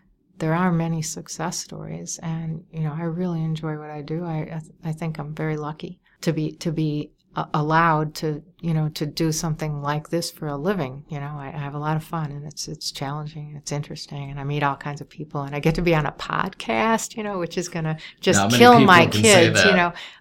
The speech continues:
Speaker 1: I can't wait till they
Speaker 2: We're
Speaker 1: hear
Speaker 2: no
Speaker 1: about this,
Speaker 2: Serial,
Speaker 1: you know,
Speaker 2: but
Speaker 1: so. No, but this is pretty good, so. Um, but, but I, uh, a-, advice, I mean, I think you also have to be open-minded and, you know,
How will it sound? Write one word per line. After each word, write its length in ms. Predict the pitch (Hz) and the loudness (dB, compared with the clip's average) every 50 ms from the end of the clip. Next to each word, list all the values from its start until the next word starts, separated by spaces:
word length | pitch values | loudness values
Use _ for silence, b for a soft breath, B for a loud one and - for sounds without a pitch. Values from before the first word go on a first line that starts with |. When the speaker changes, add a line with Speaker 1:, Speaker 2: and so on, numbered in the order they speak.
| - | 0
Speaker 1:
I 120 | 190 196 190 | 0 0 2
can't 280 | 190 214 202 180 160 | 4 2 2 4 4
wait 220 | 160 175 180 165 160 | 4 4 2 2 0
till 180 | - - 170 | -4 -6 -4
they 180 | 151 160 165 165 | -4 -4 -2 0
Speaker 2:
We're 120 | 160 143 | 4 8
Speaker 1:
hear 20 | 151 | 10
Speaker 2:
no 80 | 156 160 | 10 10
Speaker 1:
about 80 | 151 | 10
this, 100 | 156 156 | 10 8
Speaker 2:
Serial, 420 | 151 156 147 131 117 104 95 90 87 | 8 8 8 8 6 4 4 2 2
Speaker 1:
you 80 | 80 | 2
know, 60 | - 90 | 2 2
Speaker 2:
but 120 | 85 82 | 2 2
Speaker 1:
so. 360 | 82 - - 156 156 160 180 - | 2 0 -2 -4 -4 0 2 4
No, 440 | - 190 220 233 202 185 180 180 175 | 8 10 12 12 10 10 6 4 2
but 240 | 175 180 180 180 - | 2 2 0 0 0
this 180 | 190 185 190 202 | -2 0 2 2
is 120 | 185 185 | 0 0
pretty 240 | - - 196 185 185 | 0 2 2 2 2
good, 260 | 185 185 151 147 156 | 2 0 -2 -2 -6
so. 300 | - - - - 160 156 B B B B B B B B B | -8 -8 -6 -8 -8 -8 B B B B B B B B B
Um, 280 | - 175 170 165 165 160 | 2 4 4 4 4 4
but, 260 | 175 196 190 196 - - - - - | 4 4 4 2 -2 -14 -20 -18 -16
but 240 | 185 170 202 208 202 | -4 0 2 2 2
I, 260 | 208 214 214 214 208 | 2 2 0 0 -2
uh, 340 | - 208 202 208 202 202 190 - - - b b b b b b b b b b - - | -2 -2 -2 -2 -2 -2 -4 -8 -12 -18 b b b b b b b b b b -14 -6
a-, 300 | - 190 196 - - 214 | 0 2 2 2 4 2
advice, 480 | 202 190 190 208 220 247 269 269 - - | 4 4 6 4 4 4 4 2 2 2
I 60 | 247 | 2
mean, 160 | 240 240 233 | 4 4 4
I 100 | 233 226 | 4 4
think 220 | 226 277 269 - | 2 0 -2 2
you 80 | 220 208 | 2 4
also 260 | 220 247 240 - 220 | 4 4 2 2 0
have 180 | 202 190 190 - | 0 0 -2 -4
to 60 | - | -6
be 160 | 160 165 160 160 | -4 -2 -2 0
open-minded 840 | 180 190 247 247 - 180 165 160 151 147 151 151 151 156 151 147 147 | 2 0 0 0 0 0 0 0 -2 -4 -4 -4 -4 -2 -2 -2 -2
and, 260 | 147 151 151 147 151 | -2 -2 -4 -4 -6
you 220 | - - 165 165 | -6 -6 -4 -2
know, 260 | 165 165 160 156 160 | -2 0 0 0 -2